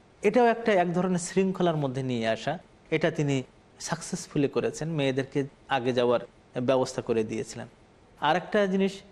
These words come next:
ইবনে ওমর রাদিয়াল্লাহু তাআলা আনহু বলেন যে আল্লাহ রাসূল সাল্লাল্লাহু আলাইহি ওয়াসাল্লাম যখন দেখলেন যে মেয়েদের প্রভাব, মেয়েদের মসজিদে আসা বেশি হয়ে যাচ্ছে, তো উনি বলেন যে একটা কাজ করি, এই মসজিদে নববীর এই পাশে,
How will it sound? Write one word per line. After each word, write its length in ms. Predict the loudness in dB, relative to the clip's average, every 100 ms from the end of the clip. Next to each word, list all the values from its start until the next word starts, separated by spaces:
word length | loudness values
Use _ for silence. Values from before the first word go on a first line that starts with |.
| -2
ইবনে 420 | 0 2 0 0 -4 _ _ -2
ওমর 260 | 2 4
রাদিয়াল্লাহু 420 | 4 2 2 2 2
তাআলা 260 | 2 2
আনহু 340 | 2 -2 -4 0
বলেন 300 | 2 0 -4 -12 -20 -20 -8
যে 180 | 0 2 2 -4 -12 _ _ 0
আল্লাহ 240 | 2 4
রাসূল 220 | 2 -2
সাল্লাল্লাহু 100 | 0
আলাইহি 60 | 0
ওয়াসাল্লাম 280 | 0 0 0
যখন 180 | 0 0
দেখলেন 300 | 0 0 0
যে 80 | 0
মেয়েদের 600 | 0 2 2 4 2 2 -4 -8 -2
প্রভাব, 440 | -2 0 -2 -2 -8
মেয়েদের 420 | -4 -2 2 0 -2
মসজিদে 600 | -4 -4 -2 -2 2 2
আসা 240 | 2 -4
বেশি 300 | -2 -2 0
হয়ে 260 | 0 0 0
যাচ্ছে, 360 | -4 -8 -12 -12 -20 _ _ 0
তো 100 | 2
উনি 200 | 4 4
বলেন 280 | 2 2
যে 60 | 0
একটা 200 | 0 -2
কাজ 360 | 2 2 2 -4
করি, 340 | -6 -4 -8 -10 -20 _ _ -4
এই 100 | -2
মসজিদে 360 | 0 -2 0 2
নববীর 460 | 4 2 4 0 2
এই 180 | 0 2
পাশে, 540 | 2 0 -2 -6 -6